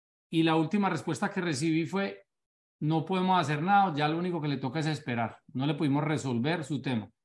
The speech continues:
Entonces, después de que yo fui al Hedon, traté de cancelar el cheque, era el Hedon Bank el otro,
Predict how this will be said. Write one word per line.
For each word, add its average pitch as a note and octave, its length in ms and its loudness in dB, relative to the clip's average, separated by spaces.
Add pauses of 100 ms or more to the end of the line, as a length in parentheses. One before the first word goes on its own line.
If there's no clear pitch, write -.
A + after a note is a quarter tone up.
(560)
Entonces, F#3+ 400 -2 (220)
después D#3+ 420 0
de G3 120 0
que F3 160 4
yo D#3+ 140 2
fui F3+ 140 -2
al E3+ 160 0
Hedon, E3 340 0
traté D3+ 260 0
de D#3 100 2
cancelar C#3+ 400 0
el D#3+ 140 -2
cheque, E3+ 560 -4
era C#3+ 200 0
el D3 100 0
Hedon C3 240 0
Bank D3+ 260 4
el D#3 100 0
otro, D3+ 380 -4